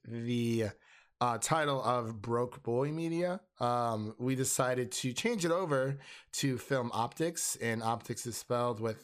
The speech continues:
uh, it's O P T I X. Um, there, there's a lot of, uh, broke boys out there, we found out,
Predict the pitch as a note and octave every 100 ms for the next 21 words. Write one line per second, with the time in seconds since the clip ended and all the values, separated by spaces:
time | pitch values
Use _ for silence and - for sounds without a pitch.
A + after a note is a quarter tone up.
0 | - A2 G#2+ G2+ F#2 G#2 - - B2 B2
1 | B2+ - B2+ B2 A#2 - B2+ - A2+ A2+
2 | B2 D#3 - - - - - _ _ -
3 | B2+ B2 A#2+ C3 F3+ D3 E3 D#3 D3+ F3+
4 | F#3 D3+ C3 B2 C3+ G3+ D#3 A#2+ G#2+ A2+
5 | G#2+ A2 A2 A2 A2 - G#2+ G#2+ G#2+ G#2+
6 | A#2